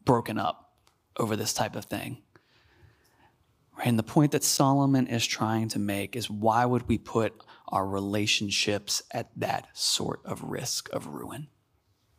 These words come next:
if we get there? Right, so we have this first principle, right? Do not take on the debts or obligations of a stranger, right? Let's work, let's move into the next one. And you'll notice regularly,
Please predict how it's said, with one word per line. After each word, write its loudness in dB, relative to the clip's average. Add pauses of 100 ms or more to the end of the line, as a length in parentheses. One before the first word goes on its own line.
if -8
we -4
get -12
there? -16 (880)
Right, 6
so 2
we 10
have 8
this 2
first 8
principle, 4 (280)
right? 6
Do 8
not 8
take 6
on 8
the 8
debts 4 (340)
or 8
obligations 4
of 2
a -2
stranger, 0 (340)
right? 6 (360)
Let's 6
work, 8
let's 4
move 8
into 6
the 6
next 4
one. 8
And 8
you'll 10
notice 6
regularly, 8